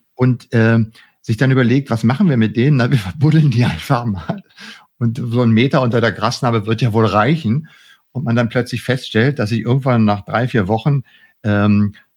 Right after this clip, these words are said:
die Gräber so langsam nach oben wölben, weil dann irgendwelche Ver-, ähm, äh, Zersetzungsgase ausstellen, die mittlerweile das Grundwasser verseuchen.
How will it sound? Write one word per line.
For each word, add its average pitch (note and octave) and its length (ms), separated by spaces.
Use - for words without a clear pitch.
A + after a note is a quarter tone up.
die G#2 200
Gräber B2+ 420
so A2 140
langsam B2 360
nach G#2 200
oben B2+ 340
wölben, G#2+ 460
weil G2 180
dann G2+ 240
irgendwelche A2 560
Ver-, G2+ 380
ähm, F#2+ 560
äh, E2 400
Zersetzungsgase G#2 960
ausstellen, A2 440
die G#2+ 100
mittlerweile A2 460
das G#2 200
Grundwasser A2 760
verseuchen. F#2+ 500